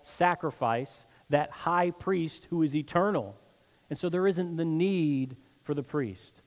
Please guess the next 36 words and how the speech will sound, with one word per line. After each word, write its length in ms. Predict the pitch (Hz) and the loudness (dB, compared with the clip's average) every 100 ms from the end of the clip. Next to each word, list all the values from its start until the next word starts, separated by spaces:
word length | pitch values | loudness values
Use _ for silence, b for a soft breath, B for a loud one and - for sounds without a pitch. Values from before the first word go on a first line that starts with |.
| _ b b | _ b b
And 80 | 151 | -2
the 60 | 156 | 4
problem 360 | 180 233 170 | 8 8 8
is, 220 | 156 196 156 | 6 4 4
obviously, 380 | 151 151 156 | 2 0 -2
there 200 | 147 151 | 2 4
are 200 | 147 143 | 4 2
churches 800 | 139 - 165 156 156 147 175 - - _ _ _ b b b b b _ - | -2 -4 -2 -2 -2 -2 -4 -12 -20 _ _ _ b b b b b _ -4
that 140 | 139 | -4
still 240 | - 160 | -2 -2
have 260 | 147 151 139 | 2 0 0
priests. 460 | - 196 110 - - - - b b | -4 -4 -6 -12 -20 -20 -20 b b
But 100 | 156 | -10
the 60 | 175 | -8
problem 360 | - 240 247 | -2 0 2
with 120 | 147 | 2
that 180 | 131 143 | 0 0
is 160 | 160 143 | -2 -2
it 160 | 170 | -2
minimizes 1120 | 156 165 240 190 123 113 107 113 156 - - - _ _ _ _ | 0 2 2 4 2 0 -2 -4 -4 -6 -12 -18 _ _ _ _
the 80 | 165 | -6
work 380 | 160 185 180 - | -2 2 0 0
of 100 | 170 | -4
Jesus. 640 | 139 202 156 104 - - _ _ _ _ b b b b | -4 -4 -4 -8 -12 -20 _ _ _ _ b b b b
See, 160 | - 196 | -8 -4
because 240 | 175 180 | 0 0
if 100 | 175 | 2
there 220 | 208 214 | 4 6
is 80 | 185 | 6
a 80 | 160 | 4
need 340 | 165 190 185 | 4 4 4
for 140 | - 151 | 4 2
a 60 | |
priest 380 | 135 196 180 - | 2 2 2 0
who 80 | 170 | -2
will 220 | 147 143 | -2 -2